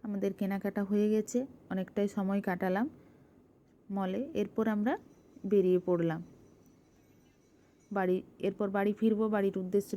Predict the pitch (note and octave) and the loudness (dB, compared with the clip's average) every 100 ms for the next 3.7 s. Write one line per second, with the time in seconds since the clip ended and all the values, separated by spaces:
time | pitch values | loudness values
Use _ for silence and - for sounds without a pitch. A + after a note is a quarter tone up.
0 | A3 G#3+ A3+ A3 A3 G#3+ A3+ A#3 - - | 0 2 2 2 0 0 -2 -4 -14 -20
1 | - - - - _ _ _ _ - F#3+ | -20 -20 -20 -20 _ _ _ _ -10 -4
2 | G3 G3+ G3 G3 - A3 - G#3 F#3 F#3+ | -2 0 0 0 -2 -2 0 -2 -2 -2
3 | - G3 A#3+ - F3 F3 | -4 -2 -2 -2 -2 -2